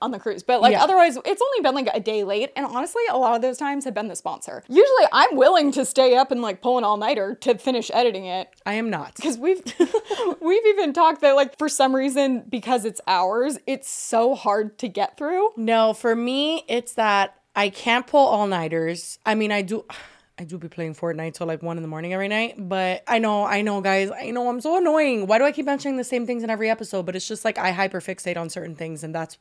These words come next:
Speaker 2: my new thing. But I cannot stay up past one A M because my kids don't give a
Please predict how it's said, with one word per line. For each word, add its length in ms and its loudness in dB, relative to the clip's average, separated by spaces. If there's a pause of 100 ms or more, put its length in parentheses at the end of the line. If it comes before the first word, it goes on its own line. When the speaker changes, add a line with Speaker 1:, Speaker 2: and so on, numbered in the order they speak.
Speaker 2:
my 140 -6
new 120 -8
thing. 240 -14
But 120 4
I 100 6
cannot 300 0
stay 180 2
up 100 2
past 400 0
one 220 -4
A 140 -2
M 180 -2
because 320 -6
my 300 -2
kids 480 -4
don't 200 -4
give 140 -4
a 140 -12